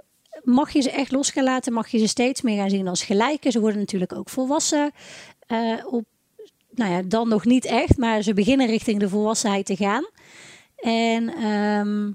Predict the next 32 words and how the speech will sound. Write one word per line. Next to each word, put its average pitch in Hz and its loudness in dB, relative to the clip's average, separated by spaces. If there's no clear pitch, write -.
ja, 294 -2
je 214 2
mag 262 0
ze 311 -2
dus 254 2
ook 247 -2
steeds 277 0
wel 233 0
meer 240 2
als - -4
volwassenen 220 -2
gaan 202 0
zien 254 0
met 254 0
de 233 0
verantwoordelijkheden 196 0
die 180 2
daarbij 170 -2
horen. 170 -2
En 277 2
dat 294 4
betekent 294 2
niet 359 6
dat 339 2
je 311 0
echt 277 -2
naast 240 4
hen 320 4
moet 294 6
gaan 277 0
staan, 294 0
want, 226 0